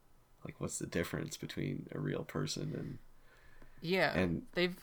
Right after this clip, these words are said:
Speaker 2: yeah, they've, like, used the Tron stuff as, like, a corollary to
Speaker 1: their own
Speaker 2: the heart, the heart stuff,
Speaker 1: which is n-
Speaker 2: like, the data, data versions of people and stuff.
Speaker 1: Yeah, so it, like,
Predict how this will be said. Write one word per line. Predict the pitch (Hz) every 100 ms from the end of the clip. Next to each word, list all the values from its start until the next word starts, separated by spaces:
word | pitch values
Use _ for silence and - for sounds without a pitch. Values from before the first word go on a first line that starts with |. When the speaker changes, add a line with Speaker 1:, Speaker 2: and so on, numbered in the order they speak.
| -
Speaker 2:
yeah, | 170 165
they've, | 160 160
like, | 175 170 139
used | 151 151 -
the | 156
Tron | - 143 139
stuff | 139 147 135
as, | 143 143
like, | 143 143
a |
corollary | 139 - - 139 139 135 143 147 147 139 -
to | 139 135 139 143 - -
Speaker 1:
their | - 95 92
own | 92 92 92
Speaker 2:
the | 127
heart, | 113 - 143 151 170 - - - -
the | -
heart | - 151 165 -
stuff, | - - 190 196 - - - - - -
Speaker 1:
which | 120 -
is | 139
n- | 131 - -
Speaker 2:
like, | 156 143
the | 135
data, | 135 147 147 143 143 143 139 -
data | - 147 151
versions | 143 147 143 143 139
of | 139
people | 143 135 143 143
and | 143 135
stuff. | - 143 139 - - - - - - - -
Speaker 1:
Yeah, | 120 110 92 104 - - - - -
so | - 123 117
it, | 110 110
like, | - 107 - - -